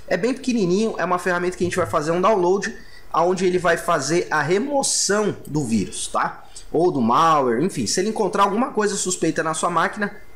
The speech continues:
ele vai limpar, beleza? Outra dica aqui, ó, quando você terminar de baixar,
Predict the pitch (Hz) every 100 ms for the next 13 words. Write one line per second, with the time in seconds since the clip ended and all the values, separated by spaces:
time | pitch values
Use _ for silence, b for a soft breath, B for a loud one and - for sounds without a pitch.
0 | - 175 180 165 226 - 87 - - -
1 | 107 175 202 113 - B B B - 208
2 | 233 196 160 180 175 127 98 - - -
3 | - 220 262 240 220 208 190 170 143 123
4 | 117 101 156 160 - -